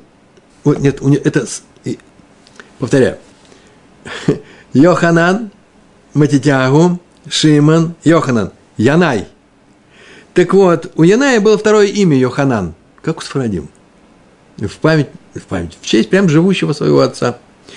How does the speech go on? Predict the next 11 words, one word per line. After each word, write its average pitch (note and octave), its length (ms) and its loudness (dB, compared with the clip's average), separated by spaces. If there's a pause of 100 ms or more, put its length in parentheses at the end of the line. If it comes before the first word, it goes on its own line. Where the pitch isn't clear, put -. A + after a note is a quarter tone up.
(220)
И C3 100 0
он D3+ 140 4
был C#3+ 180 4
изначально A2 440 0
злодеем. F#2 480 -2 (460)
В - 40 -20
то A2+ 80 2
время G#2+ 280 4
как G#2 240 -4
Рава G#3 460 2
полагал, C3+ 720 0